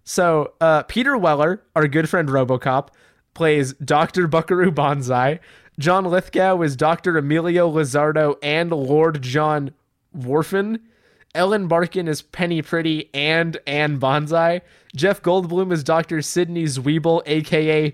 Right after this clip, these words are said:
New Jersey. Christopher Lloyd is John Big Boutte. Lewis Smith as Perfect Tommy. Rosalind Cash as John Emdahl. Robert Ito as Professor Hikita. Pepe Serna as Reno, Nevada. <laughs> Michael Santana as Billy Travers.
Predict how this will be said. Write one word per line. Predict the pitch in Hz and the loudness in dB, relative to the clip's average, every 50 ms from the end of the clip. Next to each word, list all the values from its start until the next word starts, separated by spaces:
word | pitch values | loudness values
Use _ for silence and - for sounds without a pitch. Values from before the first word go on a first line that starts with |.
| - - | -6 -6
New | - 135 143 143 | -4 -2 -2 -2
Jersey. | 127 123 127 131 131 139 135 143 165 170 196 196 - _ _ _ _ _ _ _ _ _ _ _ _ | -2 -2 -2 -2 0 0 0 0 0 0 -2 -4 -8 _ _ _ _ _ _ _ _ _ _ _ _
Christopher | - - 208 202 202 214 185 202 | -2 0 0 0 0 -2 0 0
Lloyd | 196 170 175 180 190 190 175 | 2 2 2 4 4 2 2
is | 175 156 139 139 143 | 2 0 -2 -4 -6
John | 151 123 131 151 160 165 165 170 165 156 139 131 | -8 -4 -2 0 2 2 2 0 0 -2 -6 -4
Big | 120 160 170 170 160 151 | 0 0 0 0 -2 -2
Boutte. | 131 165 165 156 - - 156 143 147 151 165 185 196 196 - _ _ _ _ _ _ _ _ _ - | -2 0 0 0 0 0 0 0 0 0 0 0 -2 -4 -6 _ _ _ _ _ _ _ _ _ -4
Lewis | 147 190 233 240 208 - | 0 2 2 2 2 0
Smith | - - 185 196 190 | -2 -2 -4 -2 -2
as | - 143 - | -2 -4 -4
Perfect | - - 185 185 165 - 175 - | -4 -4 -4 -4 -2 -4 -6 -6
Tommy. | - - 170 160 165 165 170 165 170 | -6 -6 -4 -4 -4 -4 -4 -4 -4
Rosalind | 165 143 156 170 175 170 170 170 170 160 | -4 -2 0 0 0 0 -2 -4 -6 -4
Cash | - 180 160 160 165 165 - - | -4 -2 -2 0 -2 -2 -4 -4
as | - 151 135 127 123 | -4 -2 -2 -2 -6
John | 113 117 139 151 156 156 151 147 - | -4 -4 -2 0 0 0 -2 -4 -4
Emdahl. | - 135 143 156 160 151 165 160 160 160 165 175 - _ _ _ _ | -6 -6 -6 -4 -4 0 0 2 2 2 0 -2 -6 _ _ _ _
Robert | - 147 170 185 185 190 175 185 180 - - | -6 -2 0 0 2 2 2 0 -2 -2 -6
Ito | 175 175 165 - 190 170 170 170 | -8 -8 -4 -2 0 0 2 0
as | 165 160 | 0 -2
Professor | - 165 156 - 165 160 156 - 165 151 | -4 -4 -2 -2 -2 -2 -2 -4 -6 -8
Hikita. | - 127 - - - 175 170 - - 190 185 190 - _ _ - | -8 -8 -10 -6 -6 -6 -4 -2 -2 -2 -2 -4 -6 _ _ -2
Pepe | - 202 202 214 214 | -2 0 0 2 0
Serna | 185 - - - 185 185 185 190 185 185 180 | 0 -2 -2 -4 -2 -2 -2 -2 -2 -4 0
as | - 156 143 123 | 0 0 -2 -2
Reno, | 127 131 151 160 170 180 180 175 | -2 -4 -2 0 0 0 0 2
Nevada. | 165 151 123 - 143 135 139 - 170 151 147 143 - _ - - | 0 0 0 0 0 0 2 2 2 0 0 -2 -6 _ -20 -20
<laughs> | - - - | -18 -18 -12
Michael | - 170 190 196 196 190 202 196 | -2 0 2 2 2 2 0 -2
Santana | 180 - 220 196 180 175 160 175 170 170 170 175 180 170 | 0 0 0 0 -2 -2 -2 -2 0 0 2 2 2 2
as | 151 143 131 | 2 0 0
Billy | 120 147 156 165 165 175 160 | -2 0 0 0 2 0 -2
Travers. | 151 - - 147 143 147 151 151 165 165 170 175 - | -2 -2 -2 0 0 0 0 -2 -2 -2 -2 -4 -6